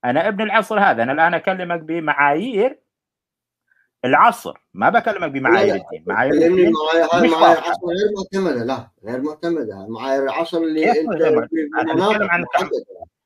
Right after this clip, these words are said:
Speaker 1: كيف؟
Speaker 2: مش غير، غير عمومية، ما ممكن تعممها يعني.
Speaker 1: كيف ما أقدر أعممها؟ ب-، ماذا تقصد؟
Speaker 2: يعني ما ممكن تعممها،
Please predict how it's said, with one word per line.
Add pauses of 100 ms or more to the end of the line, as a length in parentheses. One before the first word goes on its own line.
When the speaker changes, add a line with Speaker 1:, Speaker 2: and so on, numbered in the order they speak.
(720)
Speaker 1:
كيف؟
Speaker 2:
مش
غير، (340)
غير
عمومية،
ما
ممكن
تعممها
يعني. (1700)
Speaker 1:
كيف
ما
أقدر
أعممها؟
ب-،
ماذا
تقصد؟ (120)
Speaker 2:
يعني
ما
ممكن
تعممها،